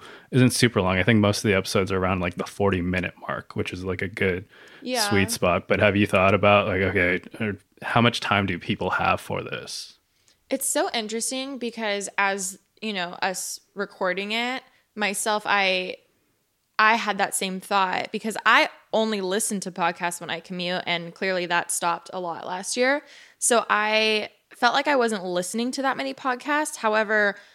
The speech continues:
Speaker 2: I was so shocked by people saying how your podcast is the one thing getting me through quarantine. Thank you so much. Please don't stop uploading. And never once saw a complaint about the time,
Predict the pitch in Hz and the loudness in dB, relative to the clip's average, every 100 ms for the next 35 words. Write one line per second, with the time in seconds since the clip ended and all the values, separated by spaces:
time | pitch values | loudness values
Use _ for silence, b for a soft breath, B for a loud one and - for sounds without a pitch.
0 | b 233 226 214 - 220 208 - 208 214 | b 2 2 2 0 0 0 0 0 -2
1 | 208 202 - 214 202 190 185 175 180 _ | -8 -8 -8 -10 -6 -4 -2 -4 -10 _
2 | _ _ _ - - 226 247 240 214 190 | _ _ _ -8 0 2 4 2 -2 -4
3 | 196 185 190 196 196 208 196 208 196 185 | 0 0 0 -2 0 0 0 -2 -6 -4
4 | 185 180 185 185 180 170 175 170 170 - | -4 -4 -6 -4 -4 -4 -6 -6 -8 -2
5 | 247 240 233 233 220 190 180 180 175 196 | 0 0 -2 -2 -4 -6 -6 -6 -2 0
6 | 208 - 202 175 156 - 170 - 190 240 | 0 -2 -4 -4 -4 -4 -2 0 0 2
7 | 233 220 214 208 - B B B 226 214 | 2 2 0 -4 -10 B B B 4 4
8 | 208 - 214 214 226 370 262 202 214 - | 4 -2 2 4 4 2 2 2 0 -2
9 | 190 185 196 190 196 - 175 - 180 - | -2 -2 -6 -6 -6 -4 -6 -6 -10 -8
10 | 175 87 185 196 | -8 -8 -12 -14